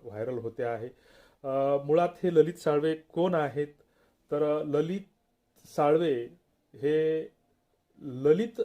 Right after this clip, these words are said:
होण्याचा, त्यांचा जो काही ललितपासून ललिता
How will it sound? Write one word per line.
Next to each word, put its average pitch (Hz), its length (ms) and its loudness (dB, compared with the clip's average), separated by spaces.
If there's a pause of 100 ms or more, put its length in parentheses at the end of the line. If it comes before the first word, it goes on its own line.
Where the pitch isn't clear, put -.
(720)
होण्याचा, 147 440 -2
त्यांचा 147 320 -4
जो 139 140 -4
काही 143 400 -4
ललितपासून 139 560 -8
ललिता 135 540 -8